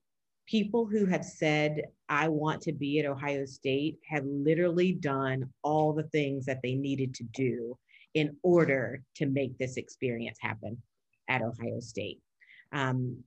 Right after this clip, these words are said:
the governor's support has been critical for us and his stance on,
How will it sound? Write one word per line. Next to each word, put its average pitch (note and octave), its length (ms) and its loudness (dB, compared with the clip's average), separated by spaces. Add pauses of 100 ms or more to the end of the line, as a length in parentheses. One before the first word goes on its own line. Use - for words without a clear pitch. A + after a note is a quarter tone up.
the D#3 120 -2
governor's F3 680 2
support F#3+ 540 0 (340)
has C#3 180 -10
been C3 220 -4
critical F#3 680 -4 (320)
for F#3+ 200 0
us G#3 360 -2
and C#3 120 0
his D3+ 220 0
stance C#3+ 480 -2
on, F#3 400 2